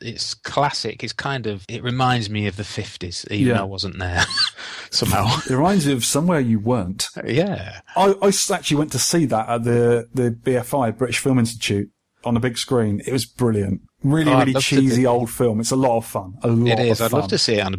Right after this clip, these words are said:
Speaker 1: a, on a big screen, yeah.
Speaker 2: It was really good. That's what the, the B F I is great for. They do a lot of old stuff on there. They re-, rerun stuff. They've
Speaker 1: Yeah.
Speaker 2: got a Marilyn Monroe season coming up soon, and I'm gonna go and see, um, Prince and the Showgirl on my birthday.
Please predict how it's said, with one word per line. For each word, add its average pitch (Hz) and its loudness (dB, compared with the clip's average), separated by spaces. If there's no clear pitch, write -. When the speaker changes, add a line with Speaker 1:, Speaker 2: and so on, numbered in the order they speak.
Speaker 1:
a, 104 -8
on 101 -2
a 95 -4
big 98 -6
screen, 90 -6
yeah. 123 -4
Speaker 2:
It 131 0
was 113 0
really 113 2
good. 120 -2
That's 117 -2
what 156 -2
the, 135 0
the 135 -2
B 135 2
F 117 -4
I 123 0
is 113 -2
great - -2
for. 107 -4
They 110 2
do 123 2
a - 4
lot 123 0
of 117 -2
old 117 2
stuff - -6
on 127 0
there. 135 2
They 127 2
re-, 120 0
rerun 120 2
stuff. 147 -2
They've - 2
Speaker 1:
Yeah. 113 2
Speaker 2:
got 175 2
a 131 2
Marilyn 143 2
Monroe 131 4
season 113 0
coming 110 2
up 110 -6
soon, 107 0
and 113 0
I'm 123 2
gonna 127 2
go 127 2
and 120 2
see, 120 2
um, 117 2
Prince 135 -4
and 120 2
the - 0
Showgirl 120 2
on 113 2
my 113 2
birthday. 120 0